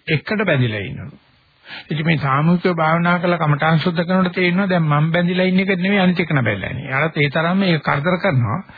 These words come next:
එයා වෙන හමුදාවකට බැඳලා කරදර කර ගන්නවා. දුක් ගන්නවා. තව කෙනෙක් තව හමුදාවකට බැඳලා දුක් ගන්නවා. මම ගන්නෙ කොයි හමුදාවේ දුක්ද කියලා බැලුවොත් ඒක මම ගන්න එකක් මිසක්කා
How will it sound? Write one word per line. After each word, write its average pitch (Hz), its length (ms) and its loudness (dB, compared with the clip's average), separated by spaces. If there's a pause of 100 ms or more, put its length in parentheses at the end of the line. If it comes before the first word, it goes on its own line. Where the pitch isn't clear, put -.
(240)
එයා 202 200 0
වෙන 180 180 2
හමුදාවකට 185 520 2
බැඳලා 165 240 0
කරදර 120 300 -2
කර - 180 -6
ගන්නවා. 123 440 0
දුක් 165 180 0
ගන්නවා. 101 340 -2 (360)
තව 180 220 0
කෙනෙක් 185 240 0
තව 180 160 0
හමුදාවකට 175 440 2
බැඳලා 143 260 2
දුක් 123 140 0
ගන්නවා. 131 300 0
මම 202 100 2
ගන්නෙ 185 280 2
කොයි 165 240 0
හමුදාවේ 151 420 2
දුක්ද 143 220 0
කියලා 135 280 -2
බැලුවොත් 143 320 0 (440)
ඒක 190 160 -2
මම 202 280 2
ගන්න 139 360 2
එකක් 180 340 0
මිසක්කා - 520 0